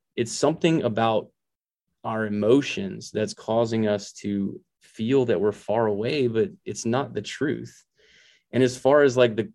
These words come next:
condemning thoughts of, like, us being sinful or us being, uh, caught up in a, a sin somewhere,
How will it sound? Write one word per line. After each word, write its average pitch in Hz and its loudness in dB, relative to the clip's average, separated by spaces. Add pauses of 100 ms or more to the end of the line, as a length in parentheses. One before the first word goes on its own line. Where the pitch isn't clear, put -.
condemning 117 0
thoughts 113 -2
of, 101 -6 (220)
like, 98 -6
us 113 -6
being 104 -4
sinful 120 -2
or 101 0
us 107 -2
being, 101 -4 (960)
uh, 104 -2
caught 117 0
up 107 -4
in 107 -2
a, 98 -4
a 107 -4
sin 120 -2
somewhere, 98 -2